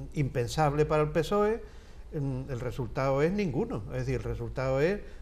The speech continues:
abocando a unas nuevas elecciones y esperando, esperando que, mm, las posiciones de los distintos partidos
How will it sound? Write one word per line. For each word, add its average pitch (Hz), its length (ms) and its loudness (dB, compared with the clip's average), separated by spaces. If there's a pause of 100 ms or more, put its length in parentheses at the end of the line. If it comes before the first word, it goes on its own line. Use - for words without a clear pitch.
(100)
abocando 151 720 4
a 160 100 6
unas 170 300 2
nuevas 170 460 2
elecciones 214 600 2 (800)
y 165 160 4
esperando, 180 880 2
esperando 160 680 -2 (320)
que, 160 400 2 (300)
mm, 131 760 -2
las 127 120 0
posiciones 156 760 0
de 160 80 4
los 160 160 4
distintos 165 480 -2
partidos 151 760 0